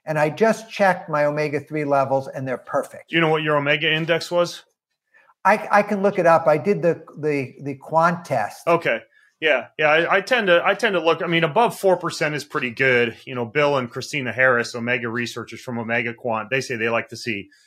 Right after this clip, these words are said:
Speaker 2: values closer to eight percent. That's surprising if you had good values, though, because you are right. You, you, like, there is poor conversion of the A L A, but I wonder if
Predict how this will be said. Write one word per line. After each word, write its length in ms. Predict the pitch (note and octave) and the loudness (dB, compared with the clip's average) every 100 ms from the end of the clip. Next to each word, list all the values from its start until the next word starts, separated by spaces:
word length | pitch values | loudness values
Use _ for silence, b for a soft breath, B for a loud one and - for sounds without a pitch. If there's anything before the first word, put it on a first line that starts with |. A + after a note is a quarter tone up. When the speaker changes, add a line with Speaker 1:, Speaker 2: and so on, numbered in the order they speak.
| b b b - | b b b 2
Speaker 2:
values 360 | C3+ B2 A2+ | 4 2 -2
closer 360 | - B2+ A#2 A#2 | -4 -4 -4 -6
to 120 | G2+ C#3 | -6 -4
eight 240 | C#3+ C#3+ _ | -4 -4 _
percent. 540 | C3 - A#2 G#2+ F#2+ b b b - | -12 -8 -6 -6 -10 b b b -2
That's 180 | G#3 - | -2 0
surprising 640 | C4+ - E3 G#3 F#3+ D3+ | -4 2 2 2 -2 -4
if 160 | - | -4
you 100 | D3+ | -2
had 220 | D3 D3 A#2+ | 0 0 -2
good 240 | D3+ A#2 | -6 0
values, 480 | C3+ E3 D#3+ C3 A2 | 2 2 0 -6 0
though, 160 | B2 | 0
because 480 | A#2 C3 D#3+ D3 - - - | 0 -2 0 0 -4 -14 -6
you 200 | F#3 A#3 | 4 6
are 200 | A3 D#3 | 6 6
right. 280 | D3 G2 - | 4 2 -2
You, 140 | D#3+ | -6
you, 180 | D#3 D3+ - b b E3+ | -4 -6 -6 b b -2
like, 160 | E3 | 0
there 160 | F#3 G3 | 4 4
is 140 | F#3+ | 2
poor 260 | - F#3+ F3 | -2 0 0
conversion 540 | - C#3 D3+ D#3 C#3+ | -4 -2 -2 -2 -4
of 60 | B2+ | -4
the 140 | A#2 C#3+ | -2 2
A 120 | C#3 | 2
L 220 | B2+ C#3+ | 4 4
A, 400 | D#3 B2 A2+ A2 _ _ | 4 4 0 -2 _ _
but 120 | D3+ | 2
I 100 | D3 | 4
wonder 600 | C#3 F#3 G3+ F#3+ F3+ E3+ b b b _ _ | 2 0 2 2 0 -2 b b b _ _
if 340 | E3 D#3+ D3 | 0 0 0